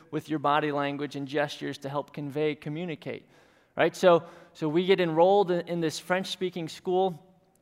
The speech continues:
which doesn't speak much English. We, as English speakers, don't speak much French. And I remember going into, crossing the threshold into this classroom, and I was terrified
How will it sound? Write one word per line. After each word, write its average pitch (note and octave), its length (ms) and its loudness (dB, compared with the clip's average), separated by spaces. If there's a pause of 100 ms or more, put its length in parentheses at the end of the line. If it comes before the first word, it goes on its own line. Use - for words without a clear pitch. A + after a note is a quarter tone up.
(100)
which - 280 -10
doesn't G3 240 2
speak F#3+ 280 -8
much E3 240 -4
English. F3 600 -4
We, F#3 380 0
as D#3 180 2
English F3 400 -4
speakers, E3+ 420 -4
don't D#3+ 280 -2
speak - 240 -8
much C#3 240 -8
French. C#3+ 360 -6 (240)
And - 80 -6
I D#3 60 2
remember F3+ 320 2
going F#3 360 0
into, F3+ 360 0 (180)
crossing F3+ 400 0
the E3 80 -2
threshold F3 560 0
into E3 160 -2
this D3 280 -8 (760)
classroom, C#3+ 720 -2 (600)
and D3+ 120 -2
I E3 120 4
was D#3+ 260 -2 (460)
terrified D3+ 640 -8